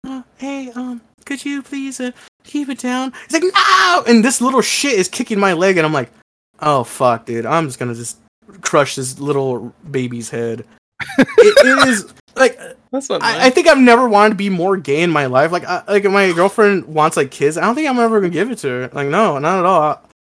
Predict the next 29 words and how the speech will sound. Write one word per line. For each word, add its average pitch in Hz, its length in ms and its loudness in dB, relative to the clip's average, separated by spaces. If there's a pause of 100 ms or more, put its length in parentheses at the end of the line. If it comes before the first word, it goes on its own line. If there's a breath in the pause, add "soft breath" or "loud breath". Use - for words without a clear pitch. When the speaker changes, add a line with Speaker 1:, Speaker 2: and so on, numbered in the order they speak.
(180)
Speaker 1:
Like, 175 340 -4
the 180 80 -4
kids' 233 400 -4
rights 196 240 2
have 185 100 -2
been 175 140 -4
pro-, 180 380 2
like, 151 160 -4 (100)
just 156 200 -8
taken 196 260 2
away 156 180 2
from 113 180 -8
her 113 120 -8
entirely. 139 600 -2
There's 151 280 -2 (380 soft breath)
no 175 380 4
way 190 260 4
I'm 170 120 2
gonna 160 200 0
deal 147 320 2
with 135 240 -4 (420)
that 127 220 0
shit. 107 280 -6
It, 139 220 -4
it's 156 180 -6
just - 320 -8 (520 soft breath)
so 196 420 2
bad. 135 440 0
And 135 300 -4